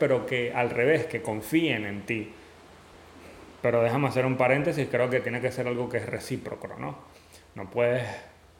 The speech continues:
de repente que alguien confíe en ti, pero tú no confíes en esa otra persona.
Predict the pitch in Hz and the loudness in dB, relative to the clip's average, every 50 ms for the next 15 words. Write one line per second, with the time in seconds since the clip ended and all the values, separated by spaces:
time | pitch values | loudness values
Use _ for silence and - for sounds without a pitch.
0 | - - - - 107 101 104 101 - 107 107 107 104 123 123 117 - 113 104 107 | -20 -18 -10 -6 -6 -4 -4 -6 -4 -6 -6 -4 -2 0 -2 0 0 0 0 0
1 | 117 120 127 120 117 - 113 104 101 - - 113 110 107 107 98 - 135 160 160 | 0 0 -2 -2 -4 -4 -6 -6 -6 -6 -6 -4 -4 -4 -4 -4 -2 0 0 0
2 | 160 - - 92 - 113 117 110 - 104 98 - - 123 120 98 98 95 98 98 | -2 -4 -6 -8 -8 -8 -8 -8 -8 -8 -8 -6 -6 -6 -6 -6 -8 -8 -10 -8
3 | - 110 104 107 104 - 101 - - 156 151 110 | -6 -6 -6 -6 -8 -8 -10 -6 -4 -4 -4 -4